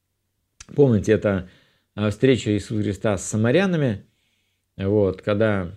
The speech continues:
он там с ними общался и так далее, то тут есть ещё беседа Иисуса с учениками. Книга Евангелия от Иоанна, четвёртая глава, с тридцать первого по тридцать шестой стих читаем. Между тем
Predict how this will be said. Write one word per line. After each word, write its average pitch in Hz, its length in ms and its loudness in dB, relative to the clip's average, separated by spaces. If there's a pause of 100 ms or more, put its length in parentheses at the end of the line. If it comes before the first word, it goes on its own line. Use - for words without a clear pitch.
(180)
он 101 180 -6
там 92 160 -6
с - 120 -12
ними 101 120 -2
общался 131 600 -2 (140)
и 135 100 -8
так 107 160 -2
далее, 104 360 0 (500)
то 120 560 4 (260)
тут 185 240 4
есть 143 300 4
ещё 131 320 2
беседа 123 760 0
Иисуса 117 540 -2
с 107 100 -6
учениками. 107 680 -6 (1600)
Книга 165 300 4
Евангелия 123 360 4
от 117 120 0
Иоанна, 165 260 0
четвёртая 117 420 2
глава, 151 280 2
с - 60 -10
тридцать 127 300 0
первого 147 300 4
по 110 140 -2
тридцать 127 240 -2
шестой 117 480 -2
стих 113 280 -4
читаем. 87 400 -8 (1200)
Между 220 320 2
тем 151 420 2